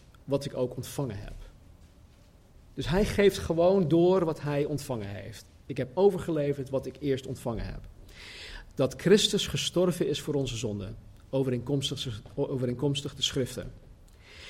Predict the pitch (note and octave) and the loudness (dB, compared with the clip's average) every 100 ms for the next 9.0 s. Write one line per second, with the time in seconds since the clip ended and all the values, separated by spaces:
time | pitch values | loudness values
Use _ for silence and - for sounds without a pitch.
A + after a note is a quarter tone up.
0 | - - - C#3 A#2+ A#2+ - E3 F#3+ F#3+ | -18 -14 -4 -2 -2 -2 4 8 8 6
1 | E3 E3+ D#3+ - - B2+ B2 - F3+ - | 2 2 -2 -6 -6 -6 -4 -2 -2 0
2 | D#3 C#3+ C#3+ C3 C3+ B2 A#2+ A#2+ A2+ G#2 | 0 0 -2 -8 -6 -6 -4 -2 -2 -4
3 | A2 - - - - - - - - B2 | -4 -8 -16 -20 -20 -20 -20 -20 -8 -6
4 | A#2 B2 - G#2 - B2 - - - C#3+ | -4 -6 -6 -8 -8 -12 -14 -12 -4 -4
5 | - G2+ G#2 - - - - - - - | -4 -8 -14 -18 -20 -20 -20 -20 -20 -18
6 | - D3+ D#3+ C#3+ C#3 C#3+ - - G3 G#3+ | -2 6 6 6 2 2 0 0 4 4
7 | G#3 F3+ E3+ - - - - F3 F3 F#3 | 4 2 0 2 4 4 4 4 4 0
8 | D#3+ C#3+ B2 - C#3 D3 D#3 F3+ - | -4 -4 -6 2 2 4 0 -4 -6